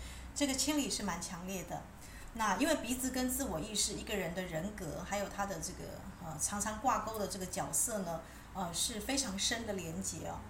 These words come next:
啊，所以我刚刚呢，引述了这个阿多尼斯的这一首这个《时光的皱纹》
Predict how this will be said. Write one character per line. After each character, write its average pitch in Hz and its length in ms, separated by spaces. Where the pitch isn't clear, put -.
啊， 185 120
所 - 120
以 254 60
我 220 80
刚 240 140
刚 285 180
呢， 254 220
引 196 160
述 214 260
了 190 120
这 190 100
个 185 100
阿 185 100
多 190 120
尼 185 140
斯 185 160
的 175 160
这 170 120
一 208 120
首 - 320
这 185 100
个 165 320
《时 - 280
光 233 200
的 208 80
皱 202 220
纹》 170 180